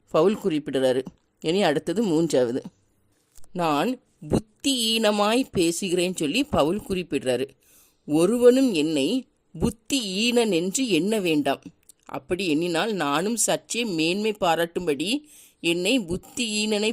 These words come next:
போலாகிலும் ஏற்றுக்கொள்கிறேன். நான் இப்படி சொல்றது கர்த்தருக்கு ஏற்றபடி சொல்லாம மேன்மை பாராட்டும் தைரியத்தினாலே புத்தி ஈனனை போல சொல்லுகிறேன்.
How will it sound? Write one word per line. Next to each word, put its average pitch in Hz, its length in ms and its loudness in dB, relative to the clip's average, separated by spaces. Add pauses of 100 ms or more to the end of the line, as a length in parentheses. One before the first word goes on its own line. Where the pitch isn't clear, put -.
போலாகிலும் 185 600 2
ஏற்றுக்கொள்கிறேன். 170 720 -2 (460)
நான் 165 240 -2
இப்படி 185 300 -6
சொல்றது 175 720 0 (340)
கர்த்தருக்கு 233 800 0 (340)
ஏற்றபடி 196 680 2
சொல்லாம 156 720 0 (540)
மேன்மை 233 580 2
பாராட்டும் 202 720 2
தைரியத்தினாலே 202 1000 0
புத்தி 185 500 -6
ஈனனை 196 260 -2
போல 190 320 0
சொல்லுகிறேன். 139 640 -2